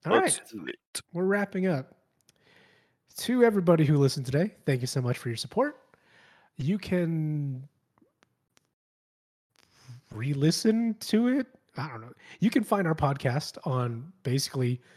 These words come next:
Speaker 1: any podcast, um, app. We're on YouTube if you wanna look at our bedrooms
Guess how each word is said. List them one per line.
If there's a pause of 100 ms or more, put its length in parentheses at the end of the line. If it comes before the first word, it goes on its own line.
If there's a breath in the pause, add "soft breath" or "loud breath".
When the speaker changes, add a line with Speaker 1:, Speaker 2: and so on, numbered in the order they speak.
(840 soft breath)
Speaker 1:
any (220)
podcast, (440)
um,
app. (1500 soft breath)
We're
on
YouTube
if
you
wanna
look
at
our
bedrooms